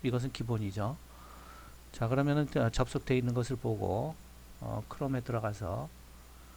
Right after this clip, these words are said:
예, 이게 지금 백구십이 점 백육십팔 점 영 점 십구로 되어 있습니다.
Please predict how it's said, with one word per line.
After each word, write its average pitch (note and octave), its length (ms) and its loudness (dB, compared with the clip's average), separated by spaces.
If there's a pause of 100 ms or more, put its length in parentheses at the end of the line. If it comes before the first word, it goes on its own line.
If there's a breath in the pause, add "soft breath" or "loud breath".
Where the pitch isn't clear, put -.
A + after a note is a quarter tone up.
(3000 loud breath)
예, A2 260 -2
이게 A#2+ 320 2
지금 A2+ 380 -2 (1300)
백구십이 A#2+ 640 -4 (100)
점 B2 380 -8 (2750)
백육십팔 A#2+ 840 -4 (220)
점 C#3+ 300 -6 (1400 loud breath)
영 A#2 260 0 (120)
점 C3 260 0
십구로 C#3+ 420 0
되어 A#2+ 140 2
있습니다. A2 640 -4